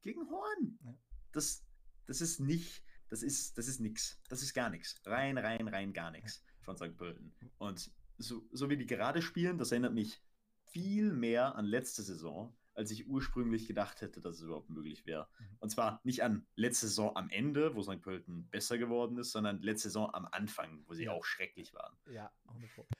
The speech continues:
Speaker 2: Was aber auch interessant zu sehen ist, der Knacks kam nach der ersten Länderspielpause. Davor hat man eins, zwei, drei, vier, hat man in sechs Spielen fünf gewonnen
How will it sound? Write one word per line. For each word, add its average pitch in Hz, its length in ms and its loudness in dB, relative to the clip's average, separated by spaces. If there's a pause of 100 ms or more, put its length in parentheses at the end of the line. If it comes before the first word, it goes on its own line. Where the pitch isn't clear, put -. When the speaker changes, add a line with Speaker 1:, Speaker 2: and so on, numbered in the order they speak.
(280)
Speaker 2:
Was - 340 -4
aber 143 300 0
auch 175 160 0
interessant 123 420 -8
zu 120 100 -8
sehen 113 220 -8
ist, 139 260 -10 (300)
der 127 100 0
Knacks - 680 -4 (380)
kam 147 380 2 (160)
nach 135 380 -4
der 180 180 -6
ersten 143 260 -4
Länderspielpause. 104 720 -4 (1300)
Davor 220 380 2
hat 226 140 0
man 185 360 -4
eins, 208 280 -6
zwei, 185 180 -6
drei, 175 340 -4
vier, 170 340 -8
hat 175 160 -2
man 170 80 -4
in 156 60 -2
sechs 202 240 -6
Spielen 175 240 -6
fünf 233 340 -2
gewonnen 190 380 0